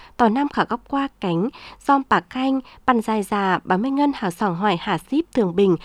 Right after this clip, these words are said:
bưng côn mê cổng tới cách mạng, côn thảo côn ké, nàng xí xã, Xuân Long, Ngọc Trấn, Cảm Nhân, Phúc Ninh, tỏi ngân cốc, giòm ót, tỏi năm chương trình, lo chết xích chiều mặn ngân. Cái vỉa, tỏi năm giom Bạc Khanh, bưng em Việt Nam ảnh hung,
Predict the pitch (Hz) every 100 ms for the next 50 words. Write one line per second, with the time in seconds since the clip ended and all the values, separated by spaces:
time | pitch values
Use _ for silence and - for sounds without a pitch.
0 | - - 269 285 277 277 208 165 - 285
1 | 247 220 160 - 285 226 190 269 - 190
2 | 269 254 170 202 190 - - 339 - -
3 | - - 226 196 202 185 160 - - _
4 | 233 - - 180 247 339 - - 226 -
5 | 208 196 175 160 - - 233 208 165 -
6 | - - 254 220 202 277 - 320 - 202
7 | - 247 320 233 233 294 220 175 214 180
8 | - 208 277 - 320 - 175 185 - 262
9 | 269 254 - - - - - 233 240 214
10 | 196 - - - _ 269 233 226 294 294
11 | 302 - 196 - 277 277 277 - 285 233
12 | 208 175 - 165 220 277